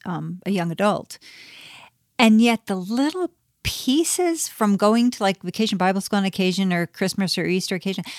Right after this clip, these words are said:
the little pieces that I did hear about God,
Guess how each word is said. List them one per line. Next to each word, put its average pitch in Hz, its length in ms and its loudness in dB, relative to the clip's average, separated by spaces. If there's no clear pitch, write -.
the 214 100 0
little 269 300 2
pieces 285 920 -6
that 185 220 -2
I 180 220 -4
did 214 220 4
hear 254 320 -4
about 240 280 -4
God, 247 460 -4